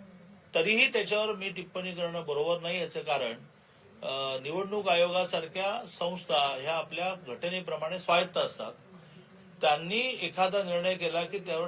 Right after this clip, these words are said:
टिप्पणी करणं बरोबर नसतं. त्याच्या विरुद्ध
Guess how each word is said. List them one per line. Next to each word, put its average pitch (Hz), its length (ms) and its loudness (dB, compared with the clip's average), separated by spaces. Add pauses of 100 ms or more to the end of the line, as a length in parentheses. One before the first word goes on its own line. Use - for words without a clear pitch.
(100)
टिप्पणी 196 380 -6
करणं 175 280 -2
बरोबर 139 340 -4
नसतं. 147 260 -4 (640)
त्याच्या 147 280 4
विरुद्ध 202 400 2